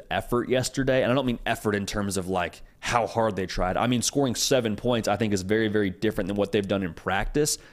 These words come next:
All the reports we heard from fall camp were, hey, the defense is saying that the offense is much more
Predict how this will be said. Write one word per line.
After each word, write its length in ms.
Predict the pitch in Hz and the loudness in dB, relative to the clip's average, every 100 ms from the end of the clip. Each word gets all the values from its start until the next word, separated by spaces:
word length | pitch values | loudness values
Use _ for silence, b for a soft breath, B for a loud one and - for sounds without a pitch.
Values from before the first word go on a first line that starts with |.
| B B B | B B B
All 180 | 120 | 6
the 80 | 160 | 6
reports 380 | 175 135 160 - | 4 6 4 6
we 160 | 117 151 | 4 4
heard 180 | 135 | 2
from 180 | 120 123 | 2 0
fall 260 | 110 120 117 | 4 4 4
camp 380 | - 127 127 110 | 4 2 0 2
were, 180 | 101 | 2
hey, 200 | 92 107 | 4 2
the 100 | 92 | 2
defense 560 | 87 87 110 104 107 101 | -2 0 0 2 0 0
is 100 | 95 | 0
saying 240 | - 98 | 0 0
that 120 | 95 - | 0 -2
the 140 | 85 | -4
offense 560 | 95 110 113 107 98 - B B B | 0 0 0 -2 -4 -6 B B B
is 180 | 110 90 | -2 -2
much 400 | 95 107 123 - | 2 2 2 2
more 500 | 120 113 113 110 | 2 4 4 2